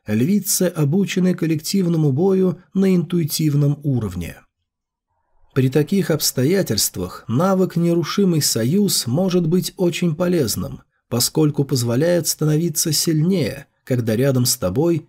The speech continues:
есть союзник. Я своровал навыки львов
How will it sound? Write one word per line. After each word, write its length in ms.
есть 460
союзник. 880
Я 360
своровал 600
навыки 420
львов 460